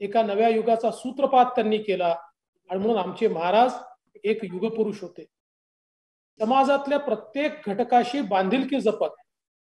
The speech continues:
त्याला राजव्यवस्थेमध्ये महाराजांनी सामावून घेतल्याने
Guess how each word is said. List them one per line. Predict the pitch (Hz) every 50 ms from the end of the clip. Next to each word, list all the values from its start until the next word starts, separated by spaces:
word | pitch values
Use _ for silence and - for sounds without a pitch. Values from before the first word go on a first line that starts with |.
| _ _ _ _ _ _ _ _ -
त्याला | 208 214 254 269 285 285
राजव्यवस्थेमध्ये | 202 190 190 214 254 247 285 285 254 240 240 254 254 247 - 277 285 254 254 226 240 214 170 - - - _ _ _ _ _ _ _ _ _ _ -
महाराजांनी | 180 175 185 220 233 240 233 247 247 285 -
सामावून | - - 226 214 262 294 320 302
घेतल्याने | 247 247 233 233 226 214 196 190 170 156 160